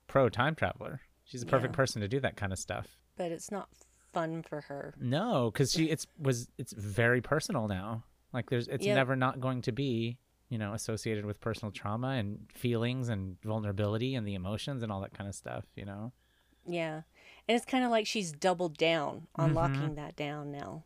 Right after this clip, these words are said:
Speaker 1: Yeah.
Speaker 2: "This is what, uh, happens when I open my heart and be vulnerable. I get hurt in the worst way." Yeah, because that's the way it works, La'an. Not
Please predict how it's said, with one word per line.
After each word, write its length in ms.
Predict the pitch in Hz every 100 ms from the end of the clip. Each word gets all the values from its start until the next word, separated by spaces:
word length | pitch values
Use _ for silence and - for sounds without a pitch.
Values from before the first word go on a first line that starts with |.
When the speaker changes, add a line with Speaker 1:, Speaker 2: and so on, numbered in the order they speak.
| _
Speaker 1:
Yeah. 340 | 135 123 117 107 -
Speaker 2:
"This 180 | 190 196
is 140 | 180
what, 160 | 190 180
uh, 80 | -
happens 500 | 180 196 190 180 160
when 140 | 165 175
I 140 | 165
open 400 | 175 180 190 180
my 160 | 175 175
heart 480 | 170 185 175 160 -
and 180 | 165 160
be 100 | 160
vulnerable. 720 | 160 165 170 165 151 147 - -
I 120 | 156
get 300 | - 165 - - _ _ _ _ - -
hurt 320 | 214 156 - -
in 140 | 170
the 80 | 156
worst 380 | 160 160 - -
way." 300 | 165 160 156 - - - _
Yeah, 260 | - 320 330
because 400 | 320 302 311 294
that's 280 | 311 311 -
the 180 | - 311
way 300 | 285 285 285
it 120 | -
works, 420 | - 285 294 -
La'an. 640 | 294 - 254 262 262 269 277
Not 180 | 277